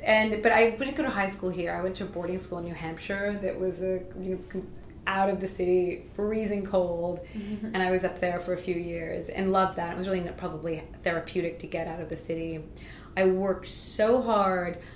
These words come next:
Speaker 1: I was always one of those, like, kids who was in the library, like, working my tail off,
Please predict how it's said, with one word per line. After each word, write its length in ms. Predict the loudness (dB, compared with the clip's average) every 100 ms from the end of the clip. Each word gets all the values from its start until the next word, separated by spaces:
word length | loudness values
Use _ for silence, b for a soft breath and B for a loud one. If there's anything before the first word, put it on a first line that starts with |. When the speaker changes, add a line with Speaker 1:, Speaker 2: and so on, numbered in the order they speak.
| B -2
Speaker 1:
I 40 |
was 140 | 2 6
always 300 | 6 6 6
one 120 | 2
of 80 | 2
those, 160 | 0 -2
like, 120 | -4
kids 240 | -2 0 0
who 60 |
was 100 | -4
in 60 | -4
the 100 | -6
library, 760 | -6 -6 -4 -2 -2 -2 -2 -2
like, 140 | -4 -6
working 260 | -6 -6
my 120 | -6
tail 340 | -6 -4 -2 0
off, 420 | 0 0 -2